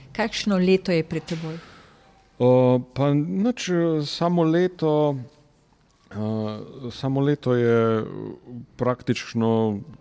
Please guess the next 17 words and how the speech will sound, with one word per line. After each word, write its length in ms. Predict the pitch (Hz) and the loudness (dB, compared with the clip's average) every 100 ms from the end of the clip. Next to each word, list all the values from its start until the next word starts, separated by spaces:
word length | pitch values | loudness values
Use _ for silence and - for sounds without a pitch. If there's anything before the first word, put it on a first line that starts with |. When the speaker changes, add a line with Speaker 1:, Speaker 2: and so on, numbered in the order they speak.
| - | -8
Speaker 2:
že 320 | 117 95 110 107 | -4 0 0 0
v 320 | - - 117 | -6 -10 -10
celoti 500 | - 113 117 123 110 | -2 0 2 0 -2
zapolnjeno, 1000 | 101 95 98 123 147 170 165 165 170 165 151 - _ _ _ | 0 -2 -2 0 0 0 -2 -2 -4 -4 -8 -18 _ _ _
eh, 60 | 120 58 - 60 - | -10 -6 -6 -6 -6
se 200 | - - | -10 -12
pravi, 680 | 113 - 110 110 107 107 104 98 - _ - _ _ _ _ _ | -12 -6 -2 0 0 0 -2 -6 -14 _ -20 _ _ _ _ _
eh, 80 | 110 | -4
urejam 460 | 110 113 120 113 113 | 0 4 6 6 4
neko 220 | 113 110 | 2 2
manjšo 680 | 110 113 113 110 - 107 104 101 98 98 - | 2 2 2 -2 -2 0 0 0 -2 -6 -8
publikacijo 1160 | 107 98 101 - 113 110 - 110 107 107 104 104 | -6 -4 -4 -2 -2 -4 -6 -2 0 0 -2 -4
za 180 | 101 98 | -6 -8
fundacijo 680 | - 107 104 101 - 107 104 | -6 -4 -2 -2 -4 -4 -2
Rosa 480 | 107 107 92 98 98 | -2 -2 -2 -2 -2
Luxemburg, 760 | 120 143 - 135 127 131 131 131 - - - _ _ _ _ _ _ _ _ _ _ | -4 -8 -6 -6 -2 -2 -2 -6 -12 -20 -20 _ _ _ _ _ _ _ _ _ _
eh, 80 | - | -12